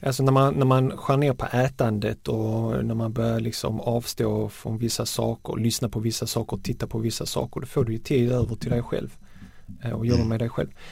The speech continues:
Speaker 1: Men jag tänkte på det du nämnde där med, eh, liksom frosseri och så vidare. Jag menar, under Ramadan, om man går och handlar i livsmedelsaffärer och så,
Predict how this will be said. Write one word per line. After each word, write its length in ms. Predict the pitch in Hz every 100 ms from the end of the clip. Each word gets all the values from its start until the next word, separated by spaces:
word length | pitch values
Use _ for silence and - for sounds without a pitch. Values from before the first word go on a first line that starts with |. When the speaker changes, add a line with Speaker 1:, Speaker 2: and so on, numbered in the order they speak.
| - -
Speaker 1:
Men 100 | 139
jag 80 |
tänkte 200 | 196 196
på 80 | 190
det 140 | 180 151
du 100 | 147
nämnde 380 | 151 151 131
där 200 | 127 120
med, 420 | 117 117 113 107 113
eh, 140 | 110
liksom 340 | 110 - 113
frosseri 680 | - - 117 - 120 120 110
och 120 | 107
så 120 | -
vidare. 520 | 113 120 120 117 117 117
Jag 80 |
menar, 440 | 120 123 127 127 131
under 180 | 131 123
Ramadan, 680 | 127 127 131 131 127 127 123 - - -
om 160 | - 123
man 120 | 123
går 120 | 131 123
och 80 |
handlar 460 | 117 131 135 120 120
i 220 | 117 120
livsmedelsaffärer 1160 | 120 131 120 127 113 110 110 113 - 117 113 113
och 220 | 113 117
så, 460 | - 127 113 110